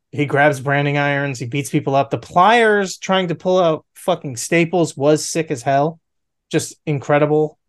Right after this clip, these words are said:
Um, but then from there, it was just kinda tough to, like,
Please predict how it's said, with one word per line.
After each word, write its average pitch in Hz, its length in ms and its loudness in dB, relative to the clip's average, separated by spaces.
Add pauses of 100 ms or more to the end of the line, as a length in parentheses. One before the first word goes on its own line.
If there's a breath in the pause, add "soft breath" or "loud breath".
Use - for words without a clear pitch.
(140)
Um, 135 400 0 (880)
but 160 320 4
then 175 240 0
from 190 220 -4
there, 202 260 0
it 151 60 -4
was 151 120 -8
just 165 140 -12
kinda 170 200 -2
tough 196 420 0
to, 175 100 -4
like, 147 380 -2